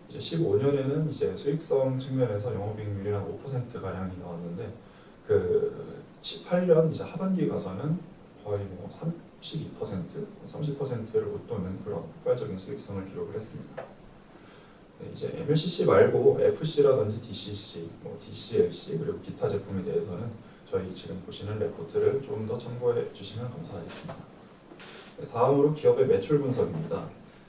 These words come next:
어, 지난해 엠엘씨씨 매출에서 이제 디스플레이, 가전, 모바일 등 아이티용 제품이 오십 퍼센트이고요. 이제 아이티용 엠엘씨씨 중에서 모바일 비중은 십 퍼센트 가량 됩니다.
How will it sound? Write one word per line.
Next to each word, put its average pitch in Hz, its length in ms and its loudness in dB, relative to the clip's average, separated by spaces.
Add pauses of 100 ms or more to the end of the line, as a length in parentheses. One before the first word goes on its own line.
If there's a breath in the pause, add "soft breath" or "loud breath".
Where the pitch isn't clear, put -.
(100)
어, - 560 -8 (300)
지난해 - 680 6
엠엘씨씨 - 680 4
매출에서 - 680 0 (480)
이제 - 300 -6
디스플레이, 151 720 4
가전, - 460 2
모바일 95 420 6
등 131 220 -4
아이티용 139 520 4
제품이 143 560 -2
오십 - 240 -6
퍼센트이고요. - 560 -2 (560 loud breath)
이제 - 120 -8
아이티용 151 1160 6
엠엘씨씨 123 460 0
중에서 98 480 -2
모바일 127 340 4
비중은 113 400 0
십 - 160 -2
퍼센트 156 400 2
가량 - 240 -2
됩니다. - 380 -12